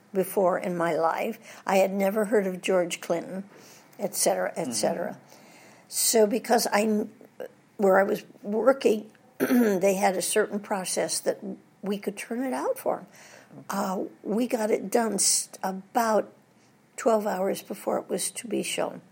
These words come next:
Speaker 2: Wow.
Speaker 1: I never did see it, as a matter of fact. I gave him a green print, meaning that it had never been run before.
Speaker 2: Uh-huh.
Speaker 1: And I told my boss at the time, I said, uh, "Because it's a concert,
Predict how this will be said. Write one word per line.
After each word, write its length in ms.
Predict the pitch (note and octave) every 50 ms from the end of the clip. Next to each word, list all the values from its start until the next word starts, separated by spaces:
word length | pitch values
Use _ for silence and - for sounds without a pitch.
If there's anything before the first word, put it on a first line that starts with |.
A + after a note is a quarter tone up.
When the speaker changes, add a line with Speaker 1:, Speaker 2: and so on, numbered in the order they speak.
| _ _ - - - - _ _ -
Speaker 2:
Wow. 120 | - - - - - -
Speaker 1:
I 140 | A3+ B3+
never 240 | C#4+ F4+ F#4 D#4 D4+ B3+
did 180 | C4 C4 A#3
see 220 | - - F4 F#4 F4
it, 160 | - - -
as 160 | - F#3+ -
a 40 | F#3+ G3
matter 200 | G3 - - -
of 60 | -
fact. 220 | - - - - -
I 100 | A3 B3
gave 220 | A#3 - A#3+ A3+
him 100 | A3 G#3
a 100 | G3 G#3
green 300 | - - G#3+ A3+ B3 A#3
print, 320 | A#3+ - A#3+ G#3+ - -
meaning 360 | - F#3+ F#3+ F#3+ F#3+ F#3+ F#3+ F#3+
that 120 | F#3 F3+
it 60 | F#3
had 140 | F3 E3+ F3+
never 200 | G3 G#3 G#3+ A3
been 220 | G#3 G#3 G#3 F#3
run 260 | F3+ F3 F3 F3 E3+ E3
before. 320 | - - - - - - _ _ - -
Speaker 2:
Uh-huh. 420 | A#2 A#2 A2 G#2 G2+ G2+ G2+ A#2 - - - - - - - _ - - - - - - - - - - - - - -
Speaker 1:
And 180 | - G#3 G3 G3
I 100 | G3+ G#3
told 400 | G3+ - - G#3+ A3 A#3+ D4 E4
my 140 | F4+ E4+ D4+
boss 400 | - - F#3+ F#3+ F#3 - - -
at 80 | -
the 80 | - -
time, 460 | - - - - - - - - - - - - - - _ - - - -
I 80 | F#3
said, 340 | F3 - - G#3 F3 E3+ - - - _ _ _ _ _ - - - - - _ _ _ - - - _ _ _ _ _ _ - _ _ - - - _ _ _ _ - - - -
uh, 180 | - F#3 F#3 - -
"Because 500 | C#4 A#3+ - - - G#3+ A#3+ A#3 - - -
it's 200 | A3 G#3 G#3+ -
a 40 | G#3+
concert, 600 | - - C4 A3+ A3 G3+ G#3 - - C#3 -